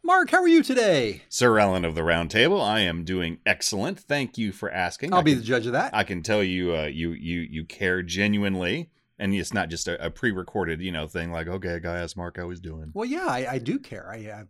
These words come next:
Speaker 1: fig-, figure, uh, you know, if I don't say that first, I won't know what to say next.
Speaker 2: <laughs>
Speaker 1: So there's that.
Speaker 2: I guess that's true.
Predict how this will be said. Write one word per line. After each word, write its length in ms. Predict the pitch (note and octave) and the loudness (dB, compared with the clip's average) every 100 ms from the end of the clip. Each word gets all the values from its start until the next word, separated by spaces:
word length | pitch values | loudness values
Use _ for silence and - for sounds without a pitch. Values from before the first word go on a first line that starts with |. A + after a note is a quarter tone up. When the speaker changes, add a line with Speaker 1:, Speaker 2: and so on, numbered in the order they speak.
| _ | _
Speaker 1:
fig-, 320 | A#2 A2+ G#2+ | -14 -14 -12
figure, 380 | C3+ A2 G2+ F#2+ | -10 -10 -10 -10
uh, 220 | F2+ F2+ | -12 -14
you 160 | G#2+ | -12
know, 180 | F#2+ D#2 _ _ _ _ | -14 -14 _ _ _ _
if 260 | G2+ G2 G#2+ | -16 -14 -14
I 80 | |
don't 260 | G#2 B2+ B3 | -4 -4 -2
say 140 | - | 0
that 220 | E3+ B2+ - | 0 0 -2
first, 240 | C3+ - | -6 0
I 20 | |
won't 240 | D3+ D#3+ D#3+ | 0 2 0
know 80 | |
what 120 | D3+ C#3+ | -2 -2
to 60 | |
say 140 | D#3+ B2+ | -2 0
next. 640 | D#3+ D#3 F3+ - - - C3+ | 0 0 -2 -6 -12 -8 -2
Speaker 2:
<laughs> 40 | - - - - | -2 -2 -10 -14
Speaker 1:
So 180 | - G3 | -6 6
there's 220 | E3 C#3+ | 6 8
that. 480 | C#3+ G#3+ F3+ D#3 B3 | 6 6 6 4 2
Speaker 2:
I 100 | B3+ | 0
guess 300 | C#4+ F4 - | 0 0 2
that's 300 | E3 E3+ - | 2 2 0
true. 400 | B2+ A2+ A#2 | 2 4 4